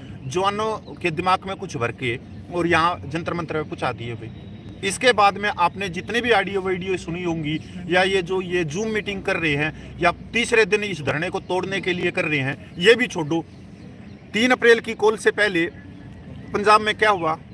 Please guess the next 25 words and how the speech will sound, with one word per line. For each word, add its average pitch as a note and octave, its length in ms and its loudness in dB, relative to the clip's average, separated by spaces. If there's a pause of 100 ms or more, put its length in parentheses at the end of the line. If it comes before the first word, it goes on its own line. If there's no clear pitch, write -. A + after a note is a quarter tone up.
(140)
वो E3 60 2
आप E3+ 160 6
लोगों E3+ 220 0
को E3 140 -6
मालूम C#3 320 -2
है। A2 140 -8 (300)
बीस B3 220 2
फरवरी G3+ 320 0
की G#3+ 140 -6
call G#3 240 2
करी D#3 300 -2 (320)
कि G3 160 -2
भाई G3+ 220 2
बीस G#3+ 240 -4
फरवरी F#3 280 -2
को F3+ 140 -2
जंतर F#3 280 -4
मंतर F3+ 240 -6
चलेंगे। C3 480 -2 (260)
पंजाब G#3+ 340 4
के G#3+ 100 -2
अंदर F3 340 -2
वो G#3+ 460 4
नाम F3 240 2
बताओ B2 360 -2